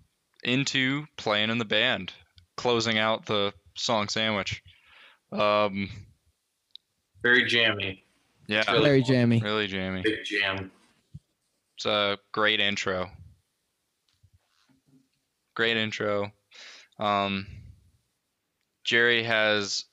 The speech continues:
Speaker 1: so many great licks and so many awesome runs in that, like, intro section. And, um, Jerry and Bobby also, I noticed, were trading off riffs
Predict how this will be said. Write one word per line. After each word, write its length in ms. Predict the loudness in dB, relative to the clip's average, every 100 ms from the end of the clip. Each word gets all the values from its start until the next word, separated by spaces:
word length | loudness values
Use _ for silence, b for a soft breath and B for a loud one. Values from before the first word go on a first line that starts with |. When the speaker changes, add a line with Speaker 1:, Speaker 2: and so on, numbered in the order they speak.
| _
Speaker 1:
so 320 | -8 -4 0 0
many 220 | 0 0
great 260 | 0 0
licks 520 | 0 0 -2 -4 -10 -8
and 100 | -4
so 360 | -4 -2 -2
many 180 | 0 0
awesome 640 | 0 -2 -4 -6 -6 -8 -6
runs 560 | -4 -4 -4 -4 -6
in 160 | -4 -4
that, 260 | -2 -4 -4
like, 220 | -8 -6
intro 380 | -6 -6 -6 -4
section. 600 | -6 -6 -8 -8 -10 -14 _ B B B B B B B B _ -10
And, 280 | -6 -4 0
um, 560 | 0 0 0 -4 -6 -10 b b b b _ _ _ _ _ _ -20 -20 -20 B B B _ -2
Jerry 200 | 2 2
and 80 | 4
Bobby 300 | 2 4 2
also, 260 | 2 2
I 60 | 0
noticed, 300 | 0 -2 -6
were 60 |
trading 460 | -10 0 0 0 -2
off 340 | 0 0 -2
riffs 540 | -2 -2 -2 -4 -6